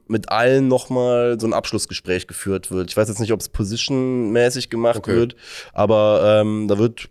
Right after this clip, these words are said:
Speaker 1: quasi schon so eine Instruktion gegeben, wie, wie es jetzt weitergeht. Also
Speaker 2: Wie geht's denn weiter?
Speaker 1: Das ist die große Frage. Also wie du, guck mal, wie du schon gesagt hast, ich glaub für alle auch da draußen, ne, das Ding von letzten Sonntag muss man nicht groß besprechen. Äh, Joe Schoen hat ja auch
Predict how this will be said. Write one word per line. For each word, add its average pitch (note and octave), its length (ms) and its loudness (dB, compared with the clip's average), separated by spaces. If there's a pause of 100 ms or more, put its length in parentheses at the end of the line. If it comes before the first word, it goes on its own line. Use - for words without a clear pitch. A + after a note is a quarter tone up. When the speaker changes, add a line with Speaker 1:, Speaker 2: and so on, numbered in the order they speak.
(140)
Speaker 1:
quasi A2+ 240 2
schon B2 160 -4
so A#2 80 -2
eine G#2 120 2
Instruktion A2 540 -4
gegeben, G2 300 0
wie, G2+ 320 -2
wie G2+ 140 -6
es F#2+ 80 -8
jetzt - 400 -6
weitergeht. F2+ 600 -4
Also F2 360 -4 (340)
Speaker 2:
Wie A#2+ 140 -2
geht's B2 180 0
denn A2+ 160 0
weiter? F2+ 340 0 (680)
Speaker 1:
Das - 120 -6
ist - 100 -4
die F#2+ 40 -4
große G#2 240 -2
Frage. A2 380 2
Also G2+ 180 2
wie A2+ 80 2
du, A#2 160 2
guck - 160 0
mal, E2+ 180 0
wie F#2+ 40 -4
du G#2 100 0
schon G#2 140 0
gesagt F#2+ 260 0
hast, G2 120 0
ich - 40 -4
glaub F#2 220 -4
für F2 80 2
alle F#2 160 4
auch E2+ 100 2
da F2 100 0
draußen, E2 380 -2
ne, F2 160 -6
das - 320 -6 (140)
Ding F2+ 180 -4
von - 140 0
letzten F#2 280 -2
Sonntag G2 540 0 (300)
muss G2 180 -6
man F#2+ 120 0
nicht F2+ 140 -6
groß F#2+ 220 -4
besprechen. G2 600 -4
Äh, F2+ 140 -2
Joe F#2 200 -4
Schoen G#2 260 0
hat G2 140 -2
ja F2+ 80 0
auch F2 160 -4